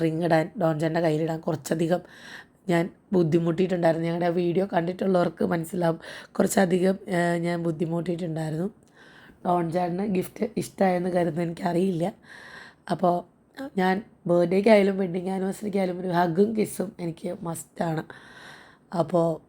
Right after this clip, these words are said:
അത് കഴിഞ്ഞു. പിള്ളേരുടെ വക സ്മാഷ് കേക്ക്, ഛേ, സ്മാഷ് കേക്ക് പരിപാടിയും കഴിഞ്ഞു. അപ്പോൾ ദേ മമ്മി ഇങ്ങനെയാട്ടോ വന്നത്. നിങ്ങൾ മമ്മിയുടെ വീഡിയോസ് കാണുന്ന മമ്മി ഷൂട്ട് ചെയ്യുന്നത് ഇങ്ങനെയാണ്, ഹാപ്പി മൊമെന്റ്സ് എല്ലാം.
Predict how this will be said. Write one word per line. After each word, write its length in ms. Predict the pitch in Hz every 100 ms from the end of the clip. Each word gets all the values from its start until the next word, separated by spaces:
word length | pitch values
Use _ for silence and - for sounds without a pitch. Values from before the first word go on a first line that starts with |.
| _ _ _ _ _ _ _ _ -
അത് 200 | 170 175
കഴിഞ്ഞു. 400 | 170 160 160 214 - _ _ _ -
പിള്ളേരുടെ 420 | 175 170 170 170
വക 280 | 170 165 165
സ്മാഷ് 500 | 165 180 175 - - 190
കേക്ക്, 220 | 175 - _ _ -
ഛേ, 240 | 208 170 -
സ്മാഷ് 540 | - 170 180 196 - - -
കേക്ക് 380 | 196 - _ 190
പരിപാടിയും 520 | 160 165 170 185 185
കഴിഞ്ഞു. 360 | 160 160 196 220 _ - - - - - - - -
അപ്പോൾ 120 | 185
ദേ 140 | 180
മമ്മി 460 | 180 175 170 190 - -
ഇങ്ങനെയാട്ടോ 400 | 202 226 208 202
വന്നത്. 200 | 170 175
നിങ്ങൾ 220 | 175 185
മമ്മിയുടെ 420 | 175 180 170 185 180
വീഡിയോസ് 460 | 185 170 170 170 185
കാണുന്ന 280 | 165 165
മമ്മി 160 | 165 175
ഷൂട്ട് 320 | - 175 165
ചെയ്യുന്നത് 220 | 175 175
ഇങ്ങനെയാണ്, 280 | 170 165 160
ഹാപ്പി 360 | 160 170 - 175
മൊമെന്റ്സ് 680 | 165 165 160 - - - 170
എല്ലാം. 280 | 160 175